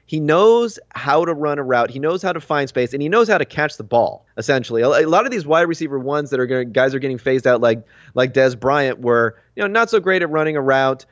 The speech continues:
"I'm just gonna bully someone, and I'm not even necessarily gonna have great hands either, but because I'm such a bully, that's what I'm valued for."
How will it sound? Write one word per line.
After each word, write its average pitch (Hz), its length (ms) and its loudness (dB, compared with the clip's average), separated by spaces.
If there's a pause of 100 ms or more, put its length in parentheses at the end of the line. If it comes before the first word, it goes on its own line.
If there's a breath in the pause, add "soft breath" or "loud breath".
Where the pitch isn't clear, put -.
(120)
"I'm 139 120 -2
just 160 160 -12
gonna 156 260 -2
bully 160 360 0
someone, 123 540 -2
and 127 140 -2
I'm 135 140 -2
not 175 180 0
even 156 180 -6
necessarily 135 440 -2
gonna 120 160 -4
have 117 180 -4
great 117 280 -4
hands 127 520 -6
either, 170 360 2
but 131 400 0
because 143 260 0
I'm 139 80 -4
such 147 180 -6
a 139 60 -6
bully, 123 340 0
that's 117 240 -2
what 123 100 -8
I'm 110 120 -6
valued 110 380 -2
for." 92 280 -6